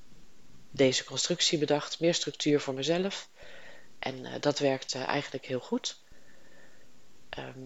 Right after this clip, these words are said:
dit jaar is ook mijn creativiteit wel weer, eh, aangeboord.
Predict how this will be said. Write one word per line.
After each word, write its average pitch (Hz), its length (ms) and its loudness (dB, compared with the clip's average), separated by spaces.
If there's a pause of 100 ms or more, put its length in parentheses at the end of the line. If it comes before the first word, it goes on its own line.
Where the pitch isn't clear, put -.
(480)
dit 156 240 4
jaar 151 460 10 (220)
is - 200 0
ook 165 140 6
mijn 147 200 2
creativiteit 143 800 6
wel 202 140 8
weer, 190 260 6
eh, 175 80 6
aangeboord. 175 840 4